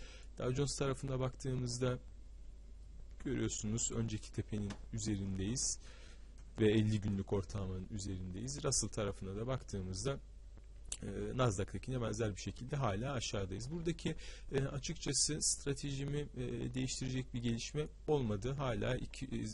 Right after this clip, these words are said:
e, iki bin yirminin üzerinde bir kapanışta, e, long gitmeyi düşünüyorum ama, e, bu seviyeler aşılmadığı sürece, e, long biraz erken gibi geliyor bana. E, birkaç tane de nedeni var. Geçen gün de paylaşmıştım. Skew tarafına baktığımızda,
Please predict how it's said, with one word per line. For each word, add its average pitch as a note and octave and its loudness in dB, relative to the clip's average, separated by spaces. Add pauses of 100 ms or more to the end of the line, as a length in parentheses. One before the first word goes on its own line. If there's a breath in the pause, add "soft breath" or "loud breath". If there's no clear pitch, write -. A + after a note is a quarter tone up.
e, A#2+ 6
iki A#2+ 0
bin A#2 4
yirminin A#2 2
üzerinde G#2+ 2
bir G#2 2
kapanışta, - -4 (360 loud breath)
e, A#2+ 4
long A#2+ 4
gitmeyi C3+ -2
düşünüyorum A#2 2
ama, A#2 2
e, A#2 0
bu B2+ -2
seviyeler G#2+ 2
aşılmadığı G#2 -2
sürece, G#2+ 2 (360 loud breath)
e, - -4 (800)
long B2 6
biraz A#2+ 6
erken A2+ 2
gibi G#2+ 0
geliyor A2 4
bana. G2 0
E, B2 -2 (880)
birkaç - 2
tane C#3 0
de C#3 2
nedeni B2+ 2
var. G#2+ 4
Geçen A2+ 2
gün B2 2
de B2 6
paylaşmıştım. A2+ 4
Skew - 2
tarafına A#2 2
baktığımızda, A2 0